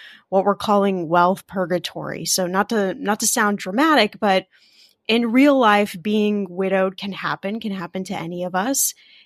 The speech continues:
and it can have a really big impact on your finances. So before we jump into really sharing your story, uh, tell us a little bit more about what, what is this wealth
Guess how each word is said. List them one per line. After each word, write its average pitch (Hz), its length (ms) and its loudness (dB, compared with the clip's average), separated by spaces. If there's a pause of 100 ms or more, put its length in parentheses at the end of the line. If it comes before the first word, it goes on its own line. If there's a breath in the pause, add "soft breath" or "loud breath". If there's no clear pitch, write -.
(140 soft breath)
and 202 640 4
it 220 120 2
can 240 180 0
have 247 460 0
a 233 100 4
really 208 720 -2
big 175 400 -6
impact 165 420 -10
on 170 140 -14
your 160 140 -14
finances. 180 640 -2
So 208 320 4 (320 loud breath)
before 311 300 2
we 320 120 6
jump 226 300 2
into 214 480 0
really 208 240 -2
sharing 202 560 2
your 185 140 -4
story, 165 720 -2
uh, - 140 -6 (160)
tell 285 260 -4
us 392 160 -4
a 294 80 4
little 226 220 0
bit 208 220 0
more 180 340 0
about 170 500 -2 (680)
what, 226 460 2
what 262 200 2
is 339 140 2
this 247 220 2
wealth 185 400 0